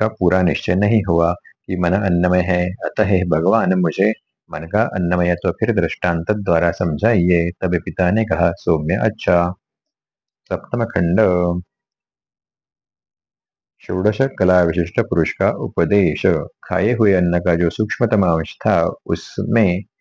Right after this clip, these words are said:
उसने मन में शक्ति का संचार किया। अन्न द्वारा संपन्न हुई इस मन की शक्ति का सोलहवाँ प्रकार से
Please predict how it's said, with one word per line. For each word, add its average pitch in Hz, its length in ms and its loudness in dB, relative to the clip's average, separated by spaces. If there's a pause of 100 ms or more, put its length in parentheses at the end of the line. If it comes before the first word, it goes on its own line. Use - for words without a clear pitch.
(720)
उसने 110 320 0
मन 90 240 2
में 107 160 2
शक्ति - 320 -2
का 107 140 0
संचार 85 360 2
किया। 87 280 2
अन्न 87 420 0
द्वारा 90 260 2
संपन्न 87 440 0
हुई 87 200 0
इस 90 300 -2
मन 87 200 0
की 90 280 -4 (160)
शक्ति 87 280 -6
का 87 120 2
सोलहवाँ 90 460 0
प्रकार 87 480 0
से - 160 0